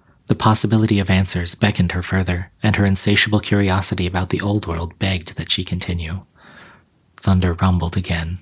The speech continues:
echoing throughout the ruins. Maple adjusted her cloak, tightened the belt holding collection vials around her waist,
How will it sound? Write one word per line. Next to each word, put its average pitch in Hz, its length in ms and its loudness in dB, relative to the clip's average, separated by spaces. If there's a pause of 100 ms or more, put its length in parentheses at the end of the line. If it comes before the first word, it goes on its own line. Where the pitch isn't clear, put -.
(140)
echoing 82 400 -4
throughout 87 400 -6
the 90 80 -2
ruins. 87 580 -4 (1040)
Maple 104 300 4
adjusted 104 400 2
her 107 80 2
cloak, 87 400 -4 (140)
tightened 104 320 2
the 113 80 2
belt 90 320 -2
holding 95 260 0
collection 92 480 0
vials 85 300 -4
around 85 240 -4
her 92 80 -2
waist, 87 460 -6